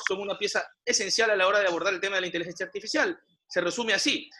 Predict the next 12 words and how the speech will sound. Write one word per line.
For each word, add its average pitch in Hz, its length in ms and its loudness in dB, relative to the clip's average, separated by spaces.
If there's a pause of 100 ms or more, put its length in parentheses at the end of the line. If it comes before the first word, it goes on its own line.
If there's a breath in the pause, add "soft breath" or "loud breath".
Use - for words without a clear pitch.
(240 soft breath)
Un 226 140 -2
robot 240 260 6
no 240 140 2
puede 247 160 6
hacer 233 220 2
daño 233 260 4 (320)
a 170 120 0
un 196 120 -2
ser 202 140 2
humano 214 340 0 (180)
o 156 200 -8
por 160 180 0